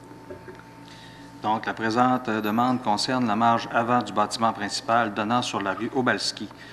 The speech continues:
qui serait de cinq virgule cinq mètres au lieu de dix mètres, tel que demandé dans le règlement de zonage. Considérant qu'il y a des contraintes, euh, contraintes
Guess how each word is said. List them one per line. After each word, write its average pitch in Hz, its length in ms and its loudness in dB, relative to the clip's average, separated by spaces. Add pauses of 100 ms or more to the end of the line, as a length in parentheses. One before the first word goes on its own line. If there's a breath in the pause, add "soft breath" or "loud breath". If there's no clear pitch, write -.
(200 loud breath)
qui - 60 -6
serait 104 300 0
de 104 100 -2
cinq 131 320 4
virgule 104 360 -2
cinq 104 360 -4
mètres 110 260 -4
au 90 60 -6
lieu 104 120 -4
de 98 140 -6
dix 92 200 -6
mètres, 95 420 -4 (120)
tel 92 180 -8
que - 100 -10
demandé 92 420 -6
dans 92 100 -4
le 90 60 -6
règlement 92 380 -6
de 101 40 -8
zonage. 127 540 -2 (720 loud breath)
Considérant 131 640 2
qu'il 123 200 -2
y 113 60 2
a 120 60 4
des 110 120 -2
contraintes, 113 640 -2
euh, 107 180 -4 (100)
contraintes 117 560 -4